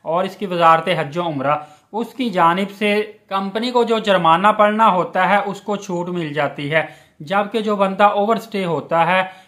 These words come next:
उसको जेल भी होती है, उसको पच्चीस हज़ार रियाल जुर्माना भी होता है और almost पाँच साल के लिए वो सऊदी अरबिया और खलीजी ममालिक में बैन भी होता है।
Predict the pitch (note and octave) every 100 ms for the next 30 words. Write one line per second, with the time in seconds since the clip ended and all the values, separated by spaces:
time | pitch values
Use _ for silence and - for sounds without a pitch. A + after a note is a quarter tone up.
0 | _ F#3 F#3+ - G3 C#3 D3+ F3 G3 G3+
1 | F3+ D#3 F3+ F3+ F#3 F#3+ F3+ E3+ - F#3+
2 | G3+ G3 A3+ G#3+ G3 F3+ D#3+ E3 E3 E3
3 | D#3+ D#3+ D#3 C#3 C3+ F3+ F#3 F3+ D3 D#3+
4 | E3 F#3 G3 - - _ D#3+ E3+ F#3+ F#3
5 | F3+ E3+ F#3+ F#3+ F3 E3+ F#3+ F#3+ G3 -
6 | E3 E3+ F3+ F3 E3 D#3+ F3 E3 F3 F3
7 | F3 F3 F3 F3 F#3+ E3 C#3+ D#3+ D#3 D#3+
8 | D#3+ C#3+ C#3 D3+ D3 C3 B2+ C#3+ F3 F#3
9 | D3+ C#3+ D3+ D#3 D3 B2 - B2+ D3